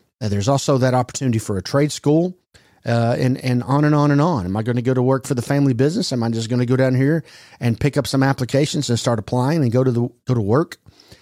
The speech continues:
at wherever it is that I might be able to find employment? And, and as we all know,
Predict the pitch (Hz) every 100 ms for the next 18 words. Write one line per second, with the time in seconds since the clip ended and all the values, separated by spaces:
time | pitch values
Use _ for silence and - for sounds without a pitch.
0 | _ - 117 113 110 127 151 156 - -
1 | 151 143 139 139 156 135 110 110 117 123
2 | 117 120 120 123 113 113 123 - 120 120
3 | 113 135 156 127 98 101 110 120 117 135
4 | 135 135 123 165 160